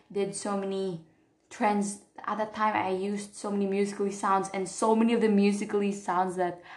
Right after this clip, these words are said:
I remember using before when I was a kid was, most of them were Nightcores. I think that's what you call them. Nightcores, right? Correct me if I'm wrong. I think they're called Nightcores.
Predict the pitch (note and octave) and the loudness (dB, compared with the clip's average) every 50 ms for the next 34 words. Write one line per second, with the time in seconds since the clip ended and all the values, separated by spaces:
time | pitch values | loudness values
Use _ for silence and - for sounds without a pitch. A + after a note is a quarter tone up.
0 | - _ _ G3 F#3+ F#3 F#3 F#3 F#3 F3 F#3 F#3 F#3 F3+ F3 F3+ - - - - | -20 _ _ 2 2 4 4 2 2 2 2 2 2 2 -2 -4 -10 -16 -20 -20
1 | _ - F#3+ F#3 F#3+ G3 F#3+ - - A3 A3+ G#3+ A3 A3 - A3 G#3+ G#3+ G#3+ G#3 | _ -8 -4 -2 -2 -2 -2 -2 0 2 2 2 0 0 0 2 2 4 2 2
2 | G#3 G3+ G3 G3+ G3+ - - - - G#3+ G3+ G3+ F#3+ G3+ F3+ F3+ F3 F3 E3+ E3+ | 4 4 2 2 2 -2 -8 -8 -6 -4 -2 -2 0 2 2 2 2 2 0 -4
3 | - - - - - - _ _ _ _ _ _ _ _ _ _ _ - G3+ G3+ | -8 -14 -20 -20 -20 -20 _ _ _ _ _ _ _ _ _ _ _ -2 2 6
4 | A3+ C4+ C4 - - - A3 G3 A3+ A3+ G#3 G3 G3 G3+ G3 F#3 F3+ F3+ F3+ F3+ | 6 6 6 4 2 2 4 6 6 6 6 4 2 0 0 0 0 0 0 0
5 | F#3 F3+ - - - A3+ G#3+ A3 A#3+ B3+ B3 B3+ - - - - - G#3 G#3+ - | -2 -4 -8 -6 -4 -2 0 0 0 0 -2 -4 -8 -12 -16 -16 -16 -14 -10 -4
6 | C#4+ D4 D4+ D4+ D4 D4 - C4+ C4 - - A#3 A3+ A3+ A#3 A3 F3+ E3 D#3+ - | 0 0 2 2 0 -2 -4 -6 -6 -2 0 2 2 2 2 2 2 0 -2 -4
7 | - - _ _ _ _ _ - G3 F#3 G3 G#3 A#3 A3+ - - F#3+ F#3 E3 - | -10 -18 _ _ _ _ _ -6 -2 2 2 2 2 2 -2 -6 -6 -6 -6 -4
8 | F#3+ F3+ F#3+ G3+ A3+ A3 - - - - A#3 A#3+ A#3+ - B3+ B3 - A#3 G#3 G#3 | 0 0 2 2 0 -2 -6 -12 -2 0 0 0 2 -2 -4 -2 -2 -2 0 0
9 | G3+ F#3 F3+ E3+ E3+ - - - G#3 G3+ G3+ - G3+ F#3+ F3+ F3 E3+ F3 D#3+ - | 0 0 0 -2 -4 -6 -6 -6 -6 -6 -2 0 0 2 2 2 0 -2 -2 -6
10 | - - F3 E3 E3+ E3 D#3+ | -8 -6 -4 -4 -4 -6 -8